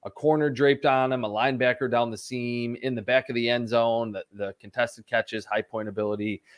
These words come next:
I think we're all very reminiscent of Mark Andrews. Mark Andrews is probably a little better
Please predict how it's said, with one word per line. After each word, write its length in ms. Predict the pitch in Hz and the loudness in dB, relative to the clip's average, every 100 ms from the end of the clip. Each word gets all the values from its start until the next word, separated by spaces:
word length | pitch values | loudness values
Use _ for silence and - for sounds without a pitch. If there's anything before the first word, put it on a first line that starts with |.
| - | 0
I 100 | 127 | 2
think 240 | 135 139 110 | 4 4 4
we're 160 | 117 | 2
all 280 | 110 123 120 | 8 8 10
very 200 | 123 120 | 8 4
reminiscent 760 | 110 117 107 110 113 107 101 - | 4 0 0 -2 -4 -4 -6 -6
of 260 | 104 101 92 | -4 -2 -4
Mark 260 | 101 98 101 | -4 -4 -6
Andrews. 320 | 101 98 98 | -12 -10 0
Mark 220 | 170 196 | 2 4
Andrews 240 | 202 170 | 4 4
is 120 | 156 139 | 2 4
probably 340 | 156 147 143 | 6 6 6
a 80 | 117 | 4
little 320 | 113 127 131 | 4 2 4
better 280 | 123 127 | 4 4